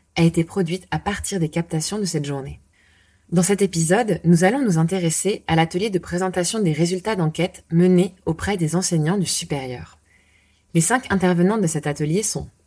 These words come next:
Charlène Caroff et Anne Cardola, doctorante en sciences de l'éducation,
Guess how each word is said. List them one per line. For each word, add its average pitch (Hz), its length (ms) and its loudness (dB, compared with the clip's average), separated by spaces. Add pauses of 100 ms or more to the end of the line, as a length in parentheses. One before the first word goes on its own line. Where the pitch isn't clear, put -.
(480)
Charlène 175 360 2
Caroff 180 440 0
et 156 160 -4
Anne 185 200 0
Cardola, 147 460 -2 (360)
doctorante 160 600 0
en - 80 -10
sciences 202 260 -2
de 175 80 4
l'éducation, 143 580 -6